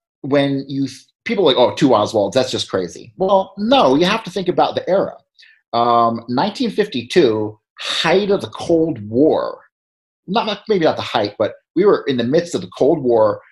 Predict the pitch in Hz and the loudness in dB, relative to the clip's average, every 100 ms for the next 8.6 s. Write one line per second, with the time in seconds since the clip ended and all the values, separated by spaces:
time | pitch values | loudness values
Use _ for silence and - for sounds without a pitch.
0 | _ _ - 113 110 107 107 127 117 117 | _ _ -4 -2 0 -2 -4 -4 -4 -4
1 | 113 110 110 - 175 180 151 120 113 107 | -6 -10 -12 -4 0 2 4 4 2 -4
2 | 113 117 104 - - - - - 143 143 | -4 -4 -4 -10 -14 -12 -12 -6 -4 -2
3 | 120 107 - 151 165 175 131 117 - 120 | -2 -4 -6 -6 -4 -4 -4 -6 -4 -2
4 | 131 135 - 120 127 123 104 80 71 - | 2 0 0 -2 -2 -2 -6 -8 -8 -8
5 | - - _ _ - 139 104 120 120 - | -8 -12 _ _ -6 -4 0 0 0 -6
6 | - 113 101 95 90 101 _ _ - 113 | -6 -4 -4 -6 -8 -10 _ _ -10 -8
7 | 107 - 98 95 - - 98 - 92 95 | -8 -6 -6 -6 -10 -14 -8 -4 -4 -4
8 | 92 - 92 92 76 - | -8 -10 -8 -8 -10 -16